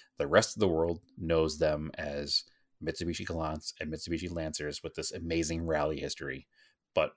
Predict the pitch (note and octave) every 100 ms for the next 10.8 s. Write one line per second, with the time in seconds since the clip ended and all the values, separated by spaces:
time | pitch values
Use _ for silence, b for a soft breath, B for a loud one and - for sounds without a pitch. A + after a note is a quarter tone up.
0 | - E2 D2 D2 E2+ D#2 F2+ B2 A2+ F2
1 | E2+ D#2 E2 - F#2 A2 A#2+ F#2 E2 D#2+
2 | D2+ - F2 F#2 F#2 G#2 C3+ B2 G#2 G2
3 | F#2+ F2+ F#2+ - E2 C2 - A#1+ G#1+ -
4 | _ _ _ _ _ _ _ _ - F2+
5 | D#2+ D#2+ D#2 G#2+ B2 A#2+ A2 G#2+ G#2 G#2
6 | B2 G2+ F2+ E2 F2 F#2 - G#2 F2 F2
7 | - E2+ F2 D#2 E2 D#2+ D#2 - - D2
8 | D2 - D#3 C#3 - - - - C#2+ C#2
9 | C#2+ D#2 D2 C#2 - - - - _ _
10 | _ _ _ _ - - C2+ -